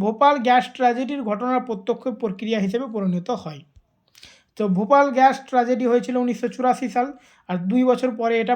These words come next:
পরিবেশ সুরক্ষা আইনটা হয়েছিল, ঠিক আছে, উনিশশো ছিয়াশি সাল। নিম্নলিখিত কোন মাধ্যমের, মাধ্যমে শব্দ চলতে পারে না? তো শব্দ চলতে পারে না সেটা হচ্ছে শূন্য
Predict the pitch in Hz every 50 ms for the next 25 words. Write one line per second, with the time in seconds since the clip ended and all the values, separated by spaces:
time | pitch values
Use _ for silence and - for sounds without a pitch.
0 | 240 240 220 220 226 220 220 - 214 208 190 190 196 196 196 190 190 220 185 175
1 | 185 165 139 - 143 147 - - 233 269 - - - - - _ _ _ _ _
2 | _ 214 202 208 190 220 202 - 220 208 190 196 - 165 - 160 147 180 - _
3 | _ _ _ _ _ _ _ - _ _ _ - 196 233 269 302 302 302 311 277
4 | 285 311 302 302 - 285 294 294 294 285 285 269 226 226 285 294 302 302 269 247
5 | 285 - - _ _ _ _ 247 220 240 233 214 269 269 254 214 208 247 247 -
6 | - - 240 233 247 277 294 247 - 262 262 262 233 277 226 226 240 233 240 233
7 | 247 277 262 - _ _ _ _ _ _ _ _ - 220 190 - - 240 247 262
8 | 294 320 339 269 - - 277 269 269 262 269 320 294 285 - - 247 220 220 233
9 | 254 269 254 233 214 240 233 - 240 233 254 226 220 226 220 - - - 269 311
10 | 320 - _ _ _ _ _ _ _ _ _ _ _ _ _ _ _ _ _ -
11 | - 240 240 247 233